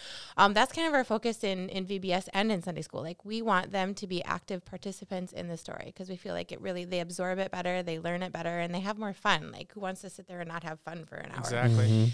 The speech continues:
Speaker 1: So, so yeah, so we do, um, and then, and, and really V B S is, I view it as our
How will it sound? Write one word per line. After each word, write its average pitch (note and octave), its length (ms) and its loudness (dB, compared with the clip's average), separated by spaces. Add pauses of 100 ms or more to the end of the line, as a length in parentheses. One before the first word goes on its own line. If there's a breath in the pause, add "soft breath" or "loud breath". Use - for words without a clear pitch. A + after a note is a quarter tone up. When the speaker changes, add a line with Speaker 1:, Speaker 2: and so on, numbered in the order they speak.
(140)
Speaker 1:
So, A#3 600 8
so B3 140 4
yeah, A#3+ 240 10
so A3+ 200 -2
we A#3 100 4
do, C4 380 4
um, G3 640 8 (920)
and G#3+ 200 4
then, A3 180 6
and, A3+ 240 4
and A#3+ 260 4
really E4+ 300 6
V G#3 160 4
B G3 160 6
S F#3+ 220 4 (120)
is, G3+ 220 0 (160)
I G#3+ 200 6
view A#3+ 180 2
it G3 100 2
as F#3 140 4
our F3+ 160 4